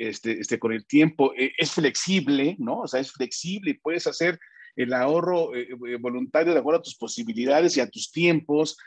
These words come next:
Este, puedes disponer de ellos, ¿no? Hablamos, este, esta pandemia nos ha dejado esa, esa experiencia que puedes disponer de ellos, eh, eh, cuando es necesario, eh, y, y,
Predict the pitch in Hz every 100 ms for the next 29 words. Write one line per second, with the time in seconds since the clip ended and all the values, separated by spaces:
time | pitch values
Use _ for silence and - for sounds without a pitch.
0 | - - 131 123 - 139 190 202 160 -
1 | 147 165 190 180 226 294 208 131 143 208
2 | 175 135 151 175 185 156 127 - 135 147
3 | - 170 139 131 156 165 139 - 147 147
4 | 147 139 139 135 143 - 143 - 123 131
5 | 147 143 - - 156 151 - 117 127 139
6 | 131 135 131 151 151 - - - - 120
7 | 117 123 90 - 123 143 156 147 117 139
8 | 139 151 151 - 120 123 131 156 156